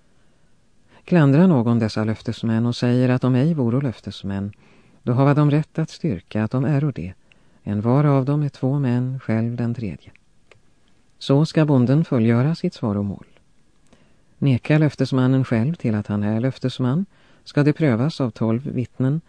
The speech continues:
som vore tillstädes och som visste vad som är sant, not etthundrasexton. Det som tvista skola råda över halva nämnden var. Fälla de löftesmannen böter han tre marker för att han ville fälla bondens edgång.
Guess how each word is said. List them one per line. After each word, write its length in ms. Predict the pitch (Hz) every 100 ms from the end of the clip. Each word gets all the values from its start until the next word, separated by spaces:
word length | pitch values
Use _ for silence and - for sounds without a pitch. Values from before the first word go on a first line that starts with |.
| _
som 200 | - 147
vore 220 | 143 139 143
tillstädes 680 | 160 151 160 107 104 110 110
och 80 |
som 140 | 107 110
visste 360 | 143 - -
vad 160 | 165 160
som 140 | 151
är 60 | 123
sant, 520 | - 95 - - _
not 260 | - 104 -
etthundrasexton. 920 | 107 - 117 127 139 95 - - - - _ _ _ _ _ _ _ _ _ _ -
Det 140 | 110
som 160 | 113 113
tvista 380 | 147 - 143
skola 320 | 147 117 104 107
råda 280 | 131 117
över 200 | 123 127
halva 320 | 135 139 117 139
nämnden 420 | 117 120 135 127
var. 340 | 113 - - _ _ _ _ _ _ _ _ _ _ _
Fälla 340 | 160 120 131
de 100 | 156
löftesmannen 680 | 139 - 120 117 117 127 143
böter 280 | 113 95 104
han 180 | 104
tre 240 | 110 123 120
marker 380 | 135 113 - 170
för 200 | 147 127
att 120 | 123
han 120 | 151
ville 180 | 143 139
fälla 340 | - 127 117
bondens 540 | 127 131 101 98 92 107
edgång. 340 | 101 - -